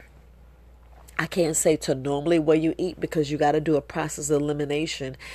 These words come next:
to actually see it, or if you, if you, your body don't like dairy, see if your body don't like certain butter, definitely different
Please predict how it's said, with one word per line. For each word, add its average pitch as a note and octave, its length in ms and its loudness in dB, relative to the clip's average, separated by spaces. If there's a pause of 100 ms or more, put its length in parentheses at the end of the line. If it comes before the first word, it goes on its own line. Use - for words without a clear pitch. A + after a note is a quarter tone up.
(180)
to - 180 -2
actually D#3 300 -2
see G3 520 -2
it, D#3 220 4
or D3+ 120 2
if - 140 -6
you, - 120 -8
if D3+ 180 -2
you, D#3 260 -2 (420)
your E3+ 120 4
body D3 300 2
don't C3+ 220 2
like C#3 260 -4
dairy, C#3 300 2
see - 300 2
if F#3 140 2
your D#3 80 6
body D3 320 2
don't C#3 160 0
like C3+ 180 0
certain D3 340 0
butter, C#3 340 2 (500)
definitely D#3+ 380 4
different D3+ 340 -2